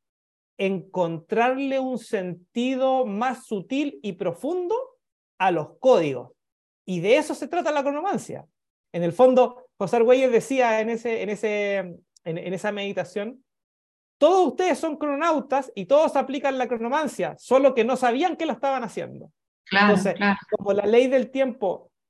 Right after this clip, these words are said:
Speaker 1: hace consciente, lo que antes estaba inconsciente, la idea de cronomancia es eso, es que la gente entienda que los códigos,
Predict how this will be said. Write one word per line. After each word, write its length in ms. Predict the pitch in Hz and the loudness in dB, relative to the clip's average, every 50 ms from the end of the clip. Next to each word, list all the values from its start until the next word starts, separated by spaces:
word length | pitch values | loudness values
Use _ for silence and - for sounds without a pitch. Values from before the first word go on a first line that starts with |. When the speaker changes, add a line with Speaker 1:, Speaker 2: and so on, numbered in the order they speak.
| _ | _
Speaker 1:
hace 260 | - 247 254 247 320 311 | 0 0 0 0 -2 -4
consciente, 680 | 330 320 277 - - 339 339 311 - - - 370 440 - _ _ _ _ _ _ _ _ _ _ _ _ _ - | -4 -4 -4 -4 -4 -4 -4 -6 -8 -10 -10 -10 -10 -12 _ _ _ _ _ _ _ _ _ _ _ _ _ -6
lo 200 | - 175 175 165 | -2 -2 -2 0
que 100 | 180 190 | 0 0
antes 320 | 208 254 247 302 262 - | 0 0 0 -2 -4 -4
estaba 280 | 240 196 - - 254 254 | -6 -6 -2 -2 0 0
inconsciente, 920 | 262 254 254 254 247 247 226 - - 285 277 269 262 _ - 302 - - - _ _ _ _ _ _ | 0 -4 -6 -8 -8 -8 -8 -6 -6 -6 -6 -6 -10 _ -10 -10 -10 -10 -14 _ _ _ _ _ _
la 240 | - 185 185 170 170 | -6 -4 -2 0 0
idea 380 | 175 180 196 247 285 311 302 285 | 0 2 4 4 4 6 4 2
de 100 | 285 254 | 0 0
cronomancia 640 | 277 277 269 269 269 277 285 269 - - 247 202 | -2 -6 -6 -6 -6 -6 -6 -6 -4 -2 -2 0
es 160 | 208 226 190 - | 0 0 -2 -4
eso, 220 | - - - - | -6 -14 -14 -12
es 120 | - 175 - | -12 -10 -6
que 120 | - 214 | -4 -2
la 100 | 208 185 | -2 -2
gente 340 | - - 233 247 240 - 240 | -2 -4 -4 -4 -4 -6 -6
entienda 760 | 220 208 - _ - 240 254 254 240 226 214 233 - - _ _ _ _ _ _ _ _ _ _ _ - | -6 -6 -8 _ -4 -4 -2 -2 -2 -4 -4 -4 -6 -8 _ _ _ _ _ _ _ _ _ _ _ 4
que 340 | 220 220 226 233 233 - - _ _ _ _ _ _ _ _ _ _ _ _ _ _ _ _ _ _ _ _ _ _ _ | 4 4 4 4 0 -6 -18 _ _ _ _ _ _ _ _ _ _ _ _ _ _ _ _ _ _ _ _ _ _ _
los 320 | - 190 196 160 - - | 0 0 0 0 0 0
códigos, 580 | - 254 277 302 302 262 233 233 269 285 - - | 4 6 6 6 6 4 2 2 2 2 -2 -8